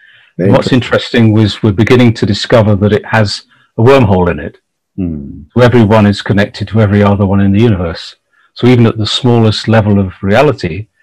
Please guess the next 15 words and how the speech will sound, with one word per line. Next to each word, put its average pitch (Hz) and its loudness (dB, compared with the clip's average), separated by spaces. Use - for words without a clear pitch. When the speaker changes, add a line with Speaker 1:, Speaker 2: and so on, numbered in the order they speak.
Speaker 2:
everything 104 0
is 95 -4
connected. - -8
Speaker 1:
Fantastic. - -8
Speaker 2:
So 107 -2
I 101 0
think 120 0
the 113 2
Vedic 107 2
scholars 101 -2
were 101 -2
probably 104 -6
spot - -6
on. 90 -4
Speaker 1:
Correct. 104 -8